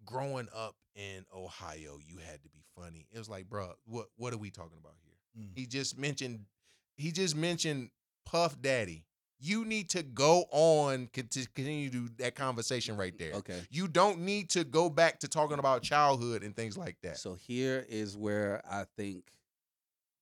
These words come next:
Speaker 3: that this, what's the best way for me to say it? Everyone who's saying that he's not a good interviewer, I would categorize as nosy people who like to be in other people's business.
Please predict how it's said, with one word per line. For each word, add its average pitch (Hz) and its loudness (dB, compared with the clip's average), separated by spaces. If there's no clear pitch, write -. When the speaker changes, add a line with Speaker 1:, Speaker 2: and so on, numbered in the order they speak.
Speaker 3:
that 98 -4
this, - -2
what's 101 -14
the 101 -10
best 90 -12
way 90 -12
for 90 -20
me 87 -16
to 82 -18
say 82 -16
it? - -20
Everyone 180 4
who's 160 4
saying 139 0
that 127 -2
he's 131 -4
not 120 0
a 117 -2
good 113 -4
interviewer, 117 -4
I 117 4
would 110 2
categorize 104 0
as 107 -6
nosy 107 -2
people 107 -8
who 107 -6
like 104 -6
to 95 -12
be 101 -10
in 98 -8
other 95 -8
people's 92 -14
business. 87 -18